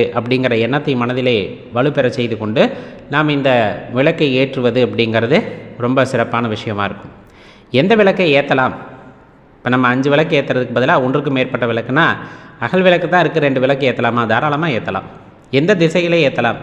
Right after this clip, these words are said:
தெற்கு முகம் பார்த்து ஏத்தாமல் மத்த எந்த திசை நோக்கி வேண்டுமானாலும் ஏற்றலாம். என்ன திரி போடலாம்? பஞ்சு திரி போடலாம், தாமரை பூ தண்டு திரி போடலாம், ஆ, பன்னீரில் நனைத்த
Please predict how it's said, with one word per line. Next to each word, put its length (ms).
தெற்கு 380
முகம் 340
பார்த்து 320
ஏத்தாமல் 560
மத்த 200
எந்த 180
திசை 280
நோக்கி 280
வேண்டுமானாலும் 680
ஏற்றலாம். 420
என்ன 360
திரி 180
போடலாம்? 480
பஞ்சு 220
திரி 200
போடலாம், 460
தாமரை 380
பூ 160
தண்டு 200
திரி 240
போடலாம், 480
ஆ, 200
பன்னீரில் 520
நனைத்த 320